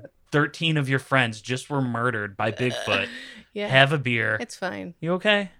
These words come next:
Speaker 1: "'Cause I got a plan."
Speaker 2: Yeah, yeah. We still got a, we got a thing we gotta do still.
Speaker 1: <laughs>
Speaker 2: And it has nothing to do with the fact that our friends have just been murdered.
Speaker 1: Yeah, yeah. We're still gonna put him down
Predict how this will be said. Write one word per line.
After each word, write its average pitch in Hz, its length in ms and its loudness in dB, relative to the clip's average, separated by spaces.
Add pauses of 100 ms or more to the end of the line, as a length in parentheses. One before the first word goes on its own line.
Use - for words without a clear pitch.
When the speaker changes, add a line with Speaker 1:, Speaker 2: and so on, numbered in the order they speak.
(220)
Speaker 1:
"'Cause 123 140 -10
I 131 80 8
got 107 160 2
a - 20 -12
plan." - 300 -10
Speaker 2:
Yeah, 208 120 -4
yeah. 180 260 -4 (680)
We 269 80 2
still 277 240 -2
got 240 160 4
a, 196 180 0
we 285 80 -2
got 285 240 4
a 185 120 -2
thing 214 240 0
we 190 100 -4
gotta 180 180 0
do 170 240 -6
still. 175 520 -6
Speaker 1:
<laughs> - 480 -20 (140)
Speaker 2:
And 247 360 4
it 220 100 0
has 202 240 -2
nothing 202 280 -2
to 190 100 0
do 180 180 -4
with 185 120 -6
the 190 100 -8
fact 175 260 -6
that - 80 -8
our 170 80 -6
friends 170 260 -8
have 175 80 -16
just - 220 -12
been - 140 -12
murdered. 170 340 -10 (380)
Speaker 1:
Yeah, 113 300 2 (180)
yeah. 117 240 -4
We're 117 140 -6
still 170 200 -4
gonna 160 160 -2
put 156 220 -4
him 156 100 -2
down 110 480 0